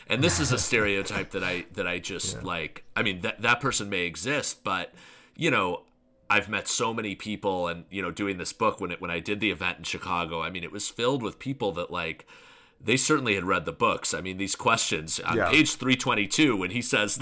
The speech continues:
Speaker 1: <laughs> I mean, like,
Speaker 2: Yeah.
Speaker 1: these are people that
Speaker 2: <laughs>
Speaker 1: had, like, deeply earnest and intense experiences with these books. So I don't mean to
Speaker 2: Yeah.
Speaker 1: suggest that actually the readers are not virtuous. I have no idea. There's no way to measure that.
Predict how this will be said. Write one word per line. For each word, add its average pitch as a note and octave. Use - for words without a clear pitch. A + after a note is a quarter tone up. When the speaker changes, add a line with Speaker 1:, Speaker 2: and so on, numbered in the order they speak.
Speaker 1:
<laughs> -
I G3+
mean, F3+
like, B2
Speaker 2:
Yeah. A#2+
Speaker 1:
these -
are -
people F3+
that C#3+
Speaker 2:
<laughs> C3
Speaker 1:
had, A#2+
like, A2
deeply A#2+
earnest G#2+
and G2
intense F#2+
experiences F#2+
with E2+
these D#2
books. -
So -
I C3+
don't E3
mean C3
to A#2+
Speaker 2:
Yeah. G#2
Speaker 1:
suggest F#2+
that F#2+
actually F#2
the F2
readers F2
are E2+
not E2
virtuous. E2+
I A#2
have G#2+
no F#2+
idea. F2+
There's E2+
no G#2+
way G2
to F2+
measure E2
that. E2